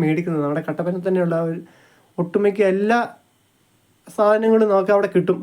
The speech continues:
റോസിൽ കിട്ടും. പിന്നെ സെറ്റിങ്സിൽ പോയാൽ ഇതിനകത്ത് നമ്മുടെ ഫോണിൻ്റെ കാര്യം പറഞ്ഞ പോലെ തന്നെ എബൌട്ടിനകത്ത് ചെന്നതിന് സകല ഡീറ്റെയിലും കാണിക്കും. മോഡൽ നമ്പർ, വേർഷന്, സോഫ്റ്റ്വെയർ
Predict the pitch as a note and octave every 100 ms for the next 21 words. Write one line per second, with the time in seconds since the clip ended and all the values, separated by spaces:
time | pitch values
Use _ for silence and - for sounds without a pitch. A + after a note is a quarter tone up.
0 | E3+ F3 G3+ E3+ D#3 F3 - _ _ _
1 | _ F3+ G3+ G3 F3+ G#3+ B3 A3+ F#3 F#3
2 | F3+ F#3+ - _ _ _ _ _ _ _
3 | _ _ _ _ _ _ _ _ _ _
4 | _ _ _ _ _ _ _ - E3+ F#3
5 | F3+ - - - _ _ _ _ _ _
6 | _ _ _ _ _ _ _ _ - F#3
7 | F#3+ F#3 F3+ G3 G3+ F#3 F3+ E3+ D#3+ D#3+
8 | D#3+ E3 D#3 D3+ E3+ F3 F#3 F#3 F3+ E3+
9 | E3 D#3+ D#3+ E3 E3 E3+ F3+ F3 D3+ D3
10 | D#3 D#3 D#3+ E3 D#3+ D#3 D#3 D#3 D3+ D#3
11 | D#3+ - D#3 D3+ - _ _ _ _ _
12 | _ _ _ _ _ _ _ _ _ _
13 | _ _ _ _ _ _ _ - F3 E3+
14 | F#3+ F3+